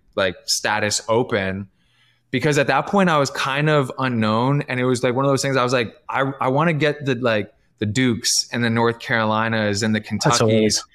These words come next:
Speaker 1: to
Speaker 2: It's such a
Speaker 1: give
Speaker 2: high
Speaker 1: me"
Speaker 2: school kid thing to say, yeah.
Speaker 1: Yeah, like, I wanted those, I just wanted that love just so I could get a
Speaker 2: Yeah.
Speaker 1: little bit of recognition, because the Michigan scholarship didn't hold as much weight back then yet.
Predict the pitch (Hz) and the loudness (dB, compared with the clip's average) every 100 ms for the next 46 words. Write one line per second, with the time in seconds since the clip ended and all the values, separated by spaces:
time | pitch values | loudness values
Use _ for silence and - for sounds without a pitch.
0 | - - - 156 131 143 139 135 143 135 | -20 -18 -2 0 2 2 2 2 0 0
1 | 117 131 101 120 110 98 107 101 107 101 | 0 0 2 0 0 0 0 2 0 -2
2 | - 170 165 147 117 - 147 143 156 165 | -4 0 2 2 -2 -2 0 2 2 2
3 | 175 185 160 170 170 165 156 196 190 202 | 4 2 4 4 4 4 2 2 2 2
4 | 208 190 170 139 147 175 131 107 110 175 | 2 2 2 2 4 4 2 0 0 0
5 | - 185 180 160 160 139 156 160 139 139 | 2 0 0 2 2 4 4 4 2 0
6 | 147 131 131 160 160 120 110 - _ _ | 0 0 0 0 -2 -2 -4 -8 _ _
7 | _ _ 151 180 151 165 185 - 202 190 | _ _ -2 0 2 2 2 2 2 2
8 | 175 - 160 151 151 156 131 139 143 120 | 2 0 2 2 2 0 0 0 -2 -4
9 | - 131 131 120 127 120 107 113 120 110 | -2 0 2 0 -2 -2 -2 0 0 -2
10 | - 113 101 - 104 110 101 87 87 117 | -4 -4 -4 -6 -4 -2 -2 -6 -4 0
11 | 117 - | 0 -2